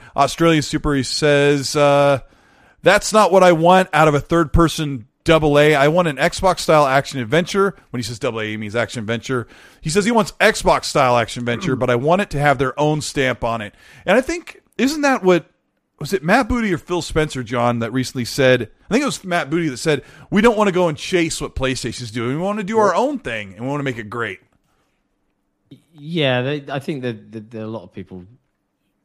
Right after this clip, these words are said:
Speaker 2: took that quote out of context and went, "Oh, he's saying, you know, PlayStation are better," or something stupid,
Speaker 1: Yeah.
Speaker 2: something console
Speaker 1: Uh-huh.
Speaker 2: wars driven. Um, but yeah, I think, uh, you know, and I think we're seeing that. You know, I think, King, you said it earlier on in the show,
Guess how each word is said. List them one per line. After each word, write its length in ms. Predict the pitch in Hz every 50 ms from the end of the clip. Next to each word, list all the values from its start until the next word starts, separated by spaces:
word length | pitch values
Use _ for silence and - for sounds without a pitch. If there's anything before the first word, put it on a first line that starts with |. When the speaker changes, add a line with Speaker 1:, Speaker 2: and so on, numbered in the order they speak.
| _ _
Speaker 2:
took 220 | - 123 101 -
that 180 | - 95 - -
quote 200 | - 98 92 87
out 180 | 85 90 82 80
of 40 |
context 540 | - - 101 95 92 - 92 80 78 - - -
and 120 | 90 87
went, 160 | 85 87 87 107
"Oh, 140 | 131 143
he's 200 | 131 123 135 123
saying, 400 | 127 - 143 131 131 127 120 123
you 80 | 127 127
know, 160 | 120 113 117
PlayStation 560 | 120 - 131 127 120 - 127 127 117 - 123
are 40 | 120
better," 200 | 104 123 117 104
or 100 | 104 104
something 300 | - 117 107 - - 92
stupid, 460 | - - - - - - 87 80 -
Speaker 1:
Yeah. 140 | 143 135 107
Speaker 2:
something 220 | 101 127 113 101 82
console 400 | - - 95 90 151 135 127 123
Speaker 1:
Uh-huh. 80 | 117
Speaker 2:
wars 360 | 82 82 85 87 85 82 -
driven. 400 | - - 87 85 76 87 82 85 - _ _ _ - - _ _ _ -
Um, 200 | 110 113 113 123
but 100 | 139 156
yeah, 240 | 175 202 180 120
I 80 | 107 127
think, 320 | 123 - 151 135 120 120 -
uh, 180 | 120 107 113 90 92
you 180 | 101 151 151 135
know, 120 | 107 92
and 120 | 110 151
I 60 | 185 233
think 180 | - 214 185
we're 80 | 214 226
seeing 420 | - - - 185 202 220 208 135
that. 300 | 98 80 71 69 - 135
You 60 | 131
know, 160 | 131 120 104 113
I 60 | 120
think, 180 | 139 135 120 - _ - - _ _ _ _ _
King, 240 | - 135 147 143 117
you 120 | 104 110
said 180 | 107 - 120 110
it 60 | 113 -
earlier 300 | 113 113 110 110 107 107
on 80 | 107 104
in 80 | 104
the 80 | 101 101
show, 400 | - - 143 143 123 92 85